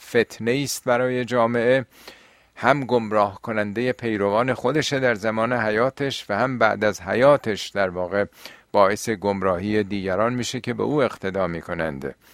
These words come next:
هم در حیاتش و هم من بعد وفاته. حمال خطایا غیره،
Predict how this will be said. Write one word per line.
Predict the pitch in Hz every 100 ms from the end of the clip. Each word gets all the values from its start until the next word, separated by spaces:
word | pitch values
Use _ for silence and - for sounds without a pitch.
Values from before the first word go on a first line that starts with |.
| - _
هم | - 98
در | 107 101
حیاتش | 87 90 107 123 - 123 113 -
و | 90
هم | 101 113
من | 110 95 95
بعد | 90 98 107 104
وفاته. | 101 - 98 - 90 - _ - - - _ _ _
حمال | - 113 107 123 143 135 123
خطایا | - 110 - 127 131 123
غیره، | 101 107 104 107